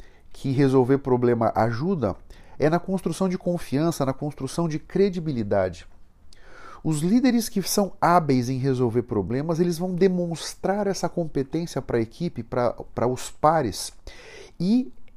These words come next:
essa competência, essa autoridade vai trazer muita confiança de volta, né? Essas pessoas acabam sendo vistos como solucionadores de problema eficazes, né? E são muito mais propensos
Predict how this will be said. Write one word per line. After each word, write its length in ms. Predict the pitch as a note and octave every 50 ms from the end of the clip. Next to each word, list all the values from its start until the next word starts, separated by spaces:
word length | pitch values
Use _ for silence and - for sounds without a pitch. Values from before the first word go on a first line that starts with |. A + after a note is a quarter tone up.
| - -
essa 320 | - F3+ G3 - - A3+ G3+
competência, 760 | - - F#3 E3+ - - D3 C#3 - - E3 F3+ F#3+ - F3+
essa 200 | F3 - - F3+
autoridade 840 | F#3 F#3 - - D#3+ C#3+ C3+ B2+ A#2+ B2+ C3+ D#3+ F3 F3 F#3 F#3+ - - - -
vai 300 | - A2 A#2+ C#3+ D#3 E3
trazer 560 | - - D#3 D3 C#3 C3 C3 D#3 D#3+ E3 E3 - - - -
muita 320 | C#3 D3+ F#3 F3+ - F#3
confiança 880 | - - D#3+ D#3+ D#3+ - - - B2+ C3 C3+ D3+ D3 C3+ - - - G2+
de 140 | G2+ G#2
volta, 460 | G2 E2+ F#2+ G2+ G#2 G2+ - - - D2
né? 160 | F#2 B2+ B2+ - - - - - - - - - - - - -
Essas 300 | - C3+ - D3+ C#3+ -
pessoas 400 | - C3 B2 - - D#3 D3 D3
acabam 340 | D3+ - D3+ D#3 D3 D#3 D#3
sendo 340 | - - D3+ D3+ C#3+ B2+ A#2
vistos 380 | G#2+ C#3+ E3 - - D#3+ -
como 220 | - D#3+ D#3+ D#3 D3
solucionadores 840 | - - D#3+ D#3+ D#3 D3 - - D#3 C#3+ C3 B2+ C3+ D#3 E3 D#3
de 80 | D#3 D3+
problema 380 | - C#3+ C3 C#3 D3+ D3 D3+
eficazes, 760 | D3 - - A#2+ - - C3+ C#3+ C#3 C#3 C3 G2+ G2+ G2 F#2+
né? 160 | G#2+ C#3+ - - - - - - - -
E 80 | - D#3+
são 160 | - G#3 F#3
muito 400 | E3+ E3+ F3+ A3+ C#4+ - - A3+
mais 280 | F#3 F3+ F#3+ G3+ -
propensos 920 | - - - G3+ F#3+ - - - E3 E3 D3+ C#3 - - - F#2 - -